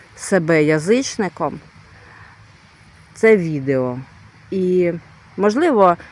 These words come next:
воно наведе вас на роздуми. Е, це відео, воно як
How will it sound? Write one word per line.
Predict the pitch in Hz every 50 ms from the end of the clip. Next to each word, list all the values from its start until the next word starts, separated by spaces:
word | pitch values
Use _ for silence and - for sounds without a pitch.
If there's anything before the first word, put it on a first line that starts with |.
| - - -
воно | 185 214 226 247 269 294 285
наведе | 247 208 190 180 190 185 208 220
вас | 202 190 190 - - -
на | 196 185 180 165
роздуми. | 160 156 147 143 131 123 127 131 123 120 113 110 113 - - - - - - - - - - - - - - - - - - - - - - -
Е, | - 180 175 175 180 175 175 175 175 175 175 - - - - - - - -
це | - - 302 302 277 269 240
відео, | 226 277 294 262 233 254 247 240 240 233
воно | 214 220 226 226 233 240 240 240 240 233 226 226 220
як | 214 226 220 214 208 - - - - -